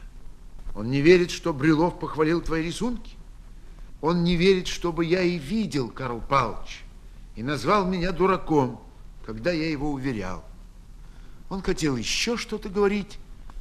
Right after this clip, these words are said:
как в комнату вошел Венецианов и, снимая шапку, сказал, усмехаясь: «Помещик как помещик.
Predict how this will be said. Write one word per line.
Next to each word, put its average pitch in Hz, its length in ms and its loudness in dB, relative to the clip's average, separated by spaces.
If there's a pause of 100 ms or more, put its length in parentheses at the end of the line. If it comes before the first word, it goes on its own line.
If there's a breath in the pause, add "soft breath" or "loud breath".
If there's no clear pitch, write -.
(140)
как - 200 0
в - 100 -6
комнату 226 500 2
вошел 147 440 4
Венецианов 110 840 2 (440 loud breath)
и, 131 100 0
снимая 247 500 2
шапку, 247 520 0
сказал, 147 540 2
усмехаясь: 131 720 -6 (260)
«Помещик 233 580 6
как 226 260 0
помещик. 170 580 -4